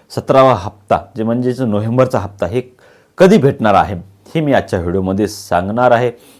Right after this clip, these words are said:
तर त्यामुळे मित्रांनो, हा व्हिडिओ तुम्ही शेवटपर्यंत नक्की पहा. व्हिडिओ आवडला तर लाईक करा, चॅनलवर पहिल्यांदा आला असेल चॅनलला नक्की सबस्क्राईब करा, जेणेकरून तुम्हाला असेच महत्त्वपूर्ण व्हिडिओ पाहायला भेटत राहतील. तर चला मित्रांनो, व्हिडिओला सुरुवात करूया.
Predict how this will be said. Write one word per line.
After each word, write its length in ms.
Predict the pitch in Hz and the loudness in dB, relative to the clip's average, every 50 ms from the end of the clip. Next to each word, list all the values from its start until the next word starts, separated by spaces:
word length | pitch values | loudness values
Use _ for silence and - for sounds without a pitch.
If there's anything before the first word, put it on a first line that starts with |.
| _ _ | _ _
तर 60 | - | -4
त्यामुळे 320 | 147 - 165 160 160 160 151 | 0 2 2 2 2 2 0
मित्रांनो, 300 | 139 117 123 120 120 113 101 | 0 0 -2 -2 -2 -4 -4
हा 140 | - 104 110 | -2 -2 0
व्हिडिओ 260 | 104 107 110 110 95 | 0 0 0 0 -2
तुम्ही 160 | 107 104 101 | -4 -6 -6
शेवटपर्यंत 460 | 95 - 92 87 87 - 95 98 92 90 | -4 -4 -4 -4 -4 -6 -6 -6 -6 -6
नक्की 260 | 90 95 92 - - | -6 -6 -8 -10 -10
पहा. 160 | 98 - 107 104 | -6 -4 -2 -2
व्हिडिओ 480 | 107 110 113 _ _ _ 131 131 135 | -2 -6 -12 _ _ _ 0 4 4
आवडला 300 | 113 101 104 110 113 120 117 117 _ | 4 4 4 2 0 -2 -6 -12 _
तर 60 | - | -4
लाईक 240 | 90 98 101 98 - | -2 -2 -2 -2 -4
करा, 140 | 113 107 104 - _ - | -6 -6 -6 -8 _ -8
चॅनलवर 220 | 104 104 110 117 | -6 -4 -4 -4
पहिल्यांदा 380 | 117 117 101 98 98 95 95 95 | -4 -2 -2 -2 -2 -2 -2 -2
आला 100 | 87 87 | -2 -2
असेल 140 | 87 90 87 | -4 -6 -8
चॅनलला 320 | - 87 90 90 87 87 | -10 -8 -8 -8 -8 -8
नक्की 260 | 87 90 - - - | -10 -10 -8 -8 -6
सबस्क्राईब 420 | - - 98 - - - 127 123 113 | -6 -6 -10 -12 -8 -4 -2 -2 -2
करा, 220 | - - 113 113 - - - - - - - - _ - | 0 -2 -2 -2 -2 -4 -10 -20 -20 -20 -20 -14 _ -2
जेणेकरून 300 | 170 175 170 156 156 117 | 0 0 2 0 0 0
तुम्हाला 220 | 117 117 113 117 - | 0 0 0 2 0
असेच 240 | - 98 117 120 - | 0 -2 -4 -6 -8
महत्त्वपूर्ण 500 | - 95 98 98 - 101 - 123 113 113 | -6 -6 -6 -6 -6 -6 -4 -4 -2 -2
व्हिडिओ 220 | 98 87 85 90 85 | -2 -2 -2 -2 -4
पाहायला 280 | - 80 80 82 85 | -4 -6 -6 -6 -6
भेटत 300 | 85 85 107 107 117 101 | -4 -4 -2 -2 -2 -2
राहतील. 300 | 101 101 98 101 107 98 | -2 -2 -4 -6 -8 -10
तर 60 | 101 | -8
चला 160 | 98 - 127 123 | -4 -2 -2 -2
मित्रांनो, 280 | 110 98 90 92 90 | -2 -2 -4 -4 -4
व्हिडिओला 340 | 82 80 78 80 87 107 123 | -4 -4 -4 -4 -4 -4 -4
सुरुवात 380 | 123 - - 104 82 80 80 78 - - | -6 -8 -8 -8 -6 -6 -6 -8 -10 -12
करूया. 240 | 85 80 80 82 | -12 -10 -10 -10